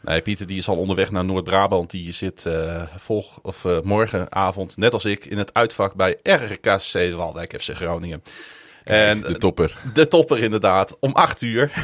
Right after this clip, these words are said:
Speaker 1: <laughs> Ik ga er ook heen. Ik ga alleen morgen pas. Eh, zodat wij nog eventjes een uurtje ongeveer, eh, ja, even kunnen bespreken wat ons is opgevallen. Wat is er nou precies gebeurd? Wat is er uitgekomen van onze voorspellingen?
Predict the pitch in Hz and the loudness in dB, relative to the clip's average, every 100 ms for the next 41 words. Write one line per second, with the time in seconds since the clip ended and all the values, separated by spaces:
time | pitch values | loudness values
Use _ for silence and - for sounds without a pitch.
0 | - 117 - 151 - 127 117 127 120 107 | 0 0 0 0 4 4 4 4 4 4
1 | 113 110 117 110 104 107 107 120 - - | 2 0 4 4 4 0 2 2 2 2
2 | 110 - - - - - - - 90 90 | 2 2 -6 -18 -20 -20 -20 -6 -2 0
3 | 104 104 107 113 131 110 101 151 160 123 | 2 2 4 4 2 0 2 2 2 -2
4 | 113 107 117 135 139 139 110 98 110 - | -4 -4 -2 2 2 2 -2 -2 -2 -4
5 | 113 107 90 90 87 87 95 - 98 92 | -4 -2 0 0 0 0 -2 -2 0 0
6 | 101 98 - 98 - 107 101 98 101 92 | -4 -4 -6 -8 -2 0 2 0 -2 -4
7 | 98 117 - 117 107 95 110 98 95 117 | -4 -4 0 0 0 -2 -2 -2 -4 -6
8 | - 104 117 113 139 135 - 175 180 - | -8 -4 0 2 2 0 2 4 4 4
9 | 151 135 127 123 117 110 110 - 123 151 | 4 4 2 -2 -4 -4 -4 2 4 4
10 | 180 | 0